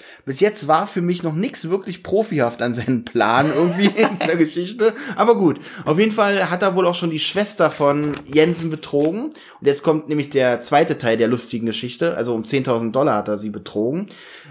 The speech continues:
Ähm, und, ähm, seine Schwester, jetzt auch ein super Zufall, seine Schwester sah zufällig Hammond und Kathleen, äh, zusammen.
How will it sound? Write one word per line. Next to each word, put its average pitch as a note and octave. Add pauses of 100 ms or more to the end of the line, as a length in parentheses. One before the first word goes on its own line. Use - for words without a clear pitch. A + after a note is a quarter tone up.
(280)
Ähm, D3+ (100)
und, E3
ähm, D#3 (840)
seine D3+
Schwester, G3+
jetzt -
auch D#3
ein D3+
super C#3+
Zufall, B2+
seine C3+
Schwester F3
sah D#3
zufällig C#3 (260)
Hammond E3+
und B2+
Kathleen, F#3 (680)
äh, B2+
zusammen. C3+